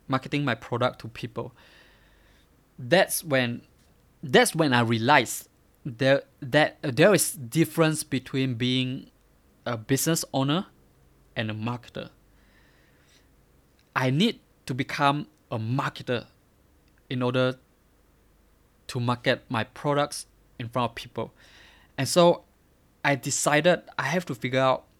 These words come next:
the internet marketing game. And that's when I started attending seminar,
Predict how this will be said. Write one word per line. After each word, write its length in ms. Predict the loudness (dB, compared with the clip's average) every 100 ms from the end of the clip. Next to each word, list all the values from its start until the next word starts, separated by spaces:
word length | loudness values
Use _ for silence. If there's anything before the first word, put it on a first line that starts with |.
| _ _ _ _ _ _ _ _
the 200 | -6 -4
internet 360 | -4 -4 -4 -4
marketing 420 | -6 -8 -8 -4
game. 260 | -2 -2 -4 _ _ _ _ _ _ _ _ _ _ _ _
And 160 | 0 4
that's 200 | 4 2
when 180 | -4 -4
I 80 |
started 420 | -4 -4 -2 -4 -6
attending 480 | -10 -8 -4 -6 -6
seminar, 640 | -10 -6 -4 -4 -4 -6